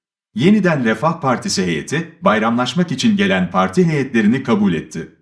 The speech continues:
İyi Parti heyetinin ziyaretinde Genel Başkan Yardımcısı Ayşe Sucu, "İyi Parti ailesi olarak tüm camianızın, başta Sayın Genel Başkanınız olmak üzere bayramınızı kutluyoruz."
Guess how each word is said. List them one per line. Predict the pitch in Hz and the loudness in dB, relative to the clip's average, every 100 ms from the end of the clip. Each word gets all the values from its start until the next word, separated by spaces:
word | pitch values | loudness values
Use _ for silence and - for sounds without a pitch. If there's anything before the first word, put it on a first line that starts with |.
| _ _ _ _ _ - | _ _ _ _ _ 2
İyi | 180 202 | 4 4
Parti | 143 233 185 | 2 2 2
heyetinin | 151 110 208 202 202 | 2 0 4 4 4
ziyaretinde | 196 202 196 202 214 151 | 4 0 0 0 0 2
Genel | - 190 220 247 | 0 0 0 2
Başkan | 220 - 226 220 | 0 0 2 2
Yardımcısı | 202 180 190 - - 202 | 2 0 -2 -2 -2 0
Ayşe | 190 95 214 | 0 0 0
Sucu, | 202 90 85 117 - _ - | -2 -2 -2 -2 -4 _ 2
"İyi | 170 202 | 4 4
Parti | 139 131 156 | 0 -2 0
ailesi | 131 107 101 101 113 | 2 2 0 0 0
olarak | 95 90 87 - | 0 0 0 -2
tüm | - 196 | 4 4
camianızın, | 165 131 120 104 87 80 - 117 120 - - | 6 2 2 2 2 -2 -2 -2 -2 -8 -4
başta | 113 113 147 | -2 -2 -4
Sayın | 139 117 135 151 | -2 0 0 2
Genel | 120 127 143 | 0 0 0
Başkanınız | 123 - 113 101 98 202 | -2 0 2 4 2 2
olmak | 196 190 131 | 2 0 0
üzere | 110 107 107 | -2 0 0
bayramınızı | 98 107 110 110 101 113 | 0 0 2 0 0 0
kutluyoruz." | 113 - 107 90 78 - - | -2 0 0 0 -4 -12 -14